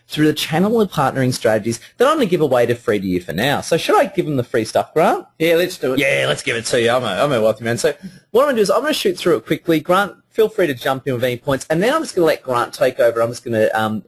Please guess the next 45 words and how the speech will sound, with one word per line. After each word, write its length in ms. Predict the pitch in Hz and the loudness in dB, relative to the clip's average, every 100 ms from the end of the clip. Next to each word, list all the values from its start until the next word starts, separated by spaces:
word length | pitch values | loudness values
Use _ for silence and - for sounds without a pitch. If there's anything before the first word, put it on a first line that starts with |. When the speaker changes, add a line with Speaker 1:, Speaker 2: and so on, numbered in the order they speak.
| - | -12
Speaker 1:
dip 240 | 123 123 110 | -6 -4 -2
in, 180 | 101 | -4
uh, 380 | 101 101 101 101 | -2 0 0 -2
and 120 | 101 98 | -4 -4
poke 200 | 104 98 | -4 -4
my 80 | |
nose 260 | 95 98 92 | -4 -2 -4
into 220 | 92 - | -8 -10
his 160 | 90 87 | -10 -8
fine 240 | 107 87 | -8 -4
work. 220 | 127 - - | 0 0 0
So 160 | 175 170 _ _ _ | -2 -2 _ _ _
first 220 | - 311 | -2 -2
things 160 | 233 202 | -2 -2
first, 200 | 131 113 | -2 -2
so 80 | 208 | 0
you 80 | |
guys 160 | 226 190 | 2 0
can 160 | - 131 | -4 -4
read. 220 | 90 - _ _ _ - | -4 -6 _ _ _ -4
This 220 | 220 285 | -2 -2
is 100 | 440 | -2
what 200 | 339 - | -2 0
business 320 | 156 - 139 | -2 -2 -6
networking 500 | 143 127 120 117 123 | -4 0 0 0 -2
is, 160 | 123 120 | -2 0
and 80 | 143 | 0
to 40 | |
me, 120 | 185 151 | 0 0
business 380 | 185 226 233 | 0 -2 -2
networking 400 | - 175 139 143 | -2 0 2 0
is 140 | 127 131 | 0 -2
one 100 | 123 | 0
of 100 | 117 | 0
the 200 | 151 214 | 0 2
most 240 | 196 - | 0 -2
important 420 | 131 - 123 101 | -6 -2 -2 -2
things 380 | 107 117 117 110 | -4 -2 0 0
of 200 | 107 95 | 0 0
running 220 | 110 104 | -4 -4
a 60 | 107 | -6
small 260 | - 123 104 | -4 -4 -2
business, 480 | 92 - - - - - _ _ | -4 -8 -8 -8 -10 -20 _ _
be 180 | 151 160 | 2 4
it 160 | 160 | 2